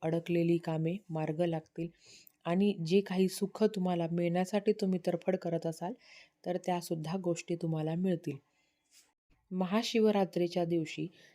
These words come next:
जर भगवान शंकरांना तुम्ही लोटाभर पाणी जरी अर्पण केलं, तरी आपल्या मनोकामना पूर्ण करतातच. भगवान शंकर हे सांब सदाशिव आहे. तुमच्या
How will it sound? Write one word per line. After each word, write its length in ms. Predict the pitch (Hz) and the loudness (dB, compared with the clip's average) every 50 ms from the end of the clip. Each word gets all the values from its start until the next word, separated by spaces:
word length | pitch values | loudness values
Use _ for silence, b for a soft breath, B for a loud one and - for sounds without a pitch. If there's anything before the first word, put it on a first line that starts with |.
| b b - | b b 0
जर 140 | 170 196 196 | 0 2 2
भगवान 400 | 175 185 196 175 175 185 180 175 | 4 4 4 4 4 2 2 0
शंकरांना 760 | 165 - 180 180 185 - - 214 214 202 185 170 165 165 165 | 0 0 0 0 2 2 2 2 2 2 2 2 0 0 0
तुम्ही 360 | 165 - 170 165 160 156 165 b b b b b b | 0 -2 -2 0 0 -2 -4 b b b b b b
लोटाभर 540 | - 170 180 185 180 220 220 208 214 220 214 | 0 2 2 4 4 4 4 4 4 4 2
पाणी 360 | 214 214 196 180 170 170 180 | 2 2 0 0 2 2 0
जरी 260 | 165 175 180 170 185 180 - | 2 2 2 2 2 0 -2
अर्पण 340 | 165 160 156 - 165 160 160 160 | -4 -4 -2 -4 -4 -2 -2 -2
केलं, 200 | - 147 143 151 185 b b b b b b _ _ _ - | -2 -2 -2 -4 -6 b b b b b b _ _ _ 0
तरी 220 | 180 170 202 233 - | 2 4 4 2 2
आपल्या 320 | 185 170 - - 170 175 170 | 0 -4 -4 -4 -2 0 0
मनोकामना 580 | 170 170 165 165 160 - 160 156 160 160 170 | 0 0 0 0 0 -2 -2 -2 -2 -2 -2
पूर्ण 360 | 165 - - 160 156 147 160 | -4 -4 -6 -4 -4 -4 -4
करतातच. 640 | 170 - 185 165 - - 151 147 147 147 151 151 - b b b b b b b _ 170 | -2 -2 -2 -2 0 -2 -4 -2 -2 -2 -4 -6 -8 b b b b b b b _ -2
भगवान 380 | 170 175 165 165 180 185 175 | 0 0 2 2 2 2 0
शंकर 520 | 170 - - 180 190 208 202 - 180 170 170 | 0 -2 0 0 2 0 2 0 0 0 0
हे 180 | 156 180 185 | 0 0 0
सांब 360 | 185 - 196 190 196 208 202 | 0 0 -2 0 0 2 0
सदाशिव 560 | 202 202 180 165 160 160 160 - - 170 165 160 | 0 0 0 0 0 0 -2 0 0 0 2 2
आहे. 260 | 151 143 - 151 151 151 B B B B B B B B B _ - | 0 0 -2 -4 -6 -6 B B B B B B B B B _ -6
तुमच्या 380 | 180 180 180 165 - 185 180 | -4 -2 -2 -2 -2 -2 -2